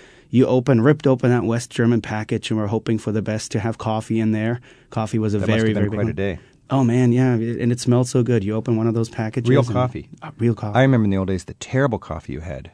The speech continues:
Speaker 2: in the East.
Speaker 1: <laughs>
Speaker 2: It was not coffee. It was
Speaker 1: Well
Speaker 2: distilled from something else.
Speaker 1: Uh, exactly. And, and, and that, that kind of substitute for a coffee, all of a sudden the West German package came and we had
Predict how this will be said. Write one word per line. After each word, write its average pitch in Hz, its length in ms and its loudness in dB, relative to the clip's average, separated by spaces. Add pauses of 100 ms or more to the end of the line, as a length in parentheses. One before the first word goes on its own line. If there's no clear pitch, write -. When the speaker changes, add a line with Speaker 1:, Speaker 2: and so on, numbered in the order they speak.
Speaker 2:
in 87 100 -6
the 78 140 -8
East. - 520 -6
Speaker 1:
<laughs> - 0 -
Speaker 2:
It 127 140 4
was 104 160 -4
not 110 160 -2
coffee. 127 380 4
It 78 40 -6
was 90 120 -10
Speaker 1:
Well - 200 -4
Speaker 2:
distilled 101 440 -2
from 87 120 -4
something 92 280 -4
else. - 300 -4
Speaker 1:
Uh, - 140 -8
exactly. 127 840 0
And, 113 180 2
and, 120 300 2
and 120 320 0
that, 127 280 2 (480)
that 123 200 -6
kind 151 160 2
of 127 80 2
substitute 143 460 2
for 127 100 2
a 113 60 2
coffee, 147 480 2
all 120 180 2
of 127 60 6
a 127 40 2
sudden 127 240 2
the 113 80 2
West 117 200 0
German 120 200 2
package 123 380 -2
came 113 200 0
and 113 80 2
we 110 60 2
had 107 200 -2